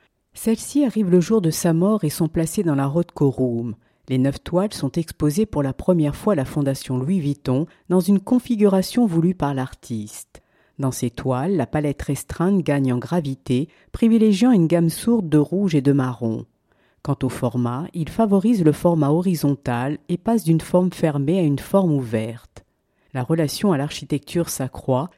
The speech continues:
ce qui suscite chez le spectateur le caractère contemplatif. Dans la même lignée que les Seagram Murals, Mark Rothko réalise une série de tableaux, les Black Forms, au cours de l'année mille neuf cent soixante-quatre.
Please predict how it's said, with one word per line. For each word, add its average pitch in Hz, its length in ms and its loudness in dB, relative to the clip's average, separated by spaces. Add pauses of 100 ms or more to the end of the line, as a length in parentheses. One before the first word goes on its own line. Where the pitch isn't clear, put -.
ce - 140 2
qui 208 160 0
suscite - 440 -2
chez 170 120 2
le 147 100 4
spectateur 190 720 0
le 151 80 0
caractère 175 560 -2
contemplatif. 135 1080 -6 (1040)
Dans 190 140 0
la 214 100 4
même 254 240 6
lignée 220 320 4
que - 120 4
les 165 120 6
Seagram 190 500 0
Murals, 160 720 2 (300)
Mark 214 260 -2
Rothko 254 460 0
réalise 190 460 0
une 175 100 2
série 202 360 -2
de 156 120 0
tableaux, 151 580 0
les 147 140 0
Black 160 320 -4
Forms, 147 640 0
au 156 100 -2
cours 220 220 0
de 160 100 4
l'année 156 260 2
mille 160 100 0
neuf 147 120 0
cent 175 160 -4
soixante-quatre. 127 1080 -6